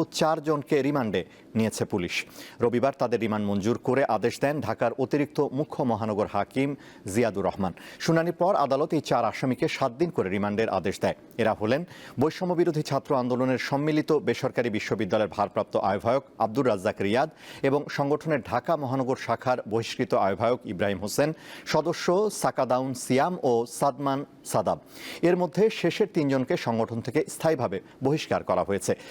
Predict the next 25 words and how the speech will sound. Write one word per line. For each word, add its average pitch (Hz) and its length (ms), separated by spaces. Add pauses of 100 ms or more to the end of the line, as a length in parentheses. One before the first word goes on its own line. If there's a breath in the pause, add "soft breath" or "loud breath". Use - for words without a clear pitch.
(220 loud breath)
এদিকে 196 220 (140)
বৈষম্য 196 400
বিরোধী 190 300
ছাত্র 156 200 (100)
আন্দোলনের 147 480
নেতাকর্মীদের 127 640 (120)
নামে 107 200
দেশের 127 320 (260 loud breath)
বিভিন্ন 165 340
স্থানে 156 340
চাঁদাবাজি 123 500
ও 120 60
দুর্নীতির 113 520
অভিযোগের 104 380
ঘটনা 107 320 (100)
ছড়িয়ে 180 320
পড়ায় 87 240 (260 loud breath)
কেন্দ্রীয় 143 400
কমিটি 117 280 (120)
ছাড়া 139 240 (140)
সংগঠনটির 135 560 (120)
সব 185 160 (120)
কমিটির 127 420
কার্যক্রম 139 440 (400 loud breath)
স্থগিত 110 300